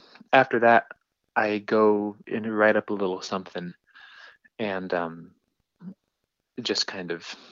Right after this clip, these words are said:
you know, talk about what we talked about in the live stream and maybe put some little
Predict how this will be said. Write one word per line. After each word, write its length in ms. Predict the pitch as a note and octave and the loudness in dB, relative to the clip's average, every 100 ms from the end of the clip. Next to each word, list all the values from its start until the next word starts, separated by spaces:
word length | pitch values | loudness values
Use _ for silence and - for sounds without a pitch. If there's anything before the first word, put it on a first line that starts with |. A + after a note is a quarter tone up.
| - | -10
you 100 | A2 | -6
know, 140 | F2+ F#2 | -4 -6
talk 360 | - G#2 G2 | 2 4 4
about 480 | G2 F2+ F2 - C3 | 2 2 2 0 -4
what 80 | A#2 | -4
we 120 | G2 G#2 | -2 -2
talked 320 | G#2+ G#2 - | -4 -4 -2
about 240 | A2 G#2 | 2 2
in 120 | G#2 | 0
the 100 | G2 | -4
live 300 | G2 G#2+ A#2 - | 0 2 2 0
stream 380 | - B2+ B2 | -4 -2 0
and 180 | F#2+ F#2+ - | -4 -6 -6
maybe 260 | A2 G#2 | -6 -6
put 240 | - A2+ - | -6 -6 -6
some 140 | G#2 | -6
little 300 | G2+ F#2+ F#2+ | -6 -6 -12